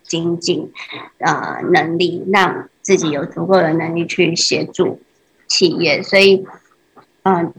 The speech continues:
同时就是达到了就是我对我自己的两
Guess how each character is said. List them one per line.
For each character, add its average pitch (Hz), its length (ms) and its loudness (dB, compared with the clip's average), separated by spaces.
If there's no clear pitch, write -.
同 233 240 4
时 202 180 6
就 214 100 6
是 208 120 2
达 165 200 4
到 180 220 4
了 147 280 0
就 185 180 -4
是 180 100 -2
我 165 220 0
对 185 120 0
我 147 140 0
自 160 160 -8
己 165 160 -8
的 - 160 -8
两 - 160 -2